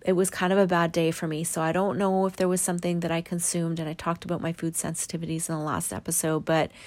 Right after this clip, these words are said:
um, I had a lot of kind of puffiness in my eyes and inflammation and probably brain inflammation because I really felt foggy, like I didn't have a clear head. I couldn't focus. I couldn't concentrate.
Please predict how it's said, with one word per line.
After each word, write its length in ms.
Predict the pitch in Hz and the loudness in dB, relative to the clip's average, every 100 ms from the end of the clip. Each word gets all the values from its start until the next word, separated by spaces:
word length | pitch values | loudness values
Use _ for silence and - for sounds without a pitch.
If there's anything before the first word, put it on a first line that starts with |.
| - - - - - - - - - - | -18 -18 -18 -20 -20 -20 -20 -20 -20 -2
um, 420 | 196 185 175 170 175 - - | 2 4 4 4 2 -2 0
I 140 | 190 | 2
had 240 | 190 180 | 4 2
a 40 | 170 | 2
lot 300 | 160 175 175 | 4 6 6
of 300 | 175 175 - | 6 4 -2
kind 200 | - 170 | -4 -2
of 180 | 165 - | -2 -2
puffiness 680 | 247 240 240 226 226 - | -2 2 4 4 4 4
in 100 | 196 | 2
my 180 | 175 165 - | 0 -2 2
eyes 600 | 202 202 202 196 196 190 | 4 4 4 4 2 0
and 120 | 175 | 0
inflammation 1000 | 175 - 170 185 190 185 190 180 170 170 | -2 -2 0 4 4 4 2 4 4 2
and 440 | - 160 156 156 - | 0 0 0 -2 -4
probably 480 | - 196 196 185 175 | 2 4 4 4 2
brain 420 | - 165 165 180 | 4 0 2 2
inflammation 640 | 196 196 208 208 214 240 | 0 -2 0 2 2 0
because 220 | 220 190 | 0 0
I 20 | 180 | 0
really 320 | 170 165 175 | 2 2 2
felt 500 | 175 170 165 - - - - - - - | 0 0 2 0 -6 -18 -20 -20 -20 -20
foggy, 680 | - - 180 180 180 190 180 | -4 4 6 6 4 4 4
like 160 | 165 | 2
I 60 | 151 | 0
didn't 180 | 170 175 | 0 0
have 140 | 160 | 0
a 40 | |
clear 300 | 165 - 156 | -2 -4 -4
head. 400 | 170 - 208 196 | -2 4 6 6
I 100 | - | 2
couldn't 360 | 180 180 170 - _ - | 0 0 -2 -2 _ -2
focus. 440 | - 208 214 196 | 4 4 4 0
I 60 | 180 | 0
couldn't 220 | - 160 | -2 -4
concentrate. 720 | - 170 170 175 - 165 - | -2 -2 -2 -2 0 0 0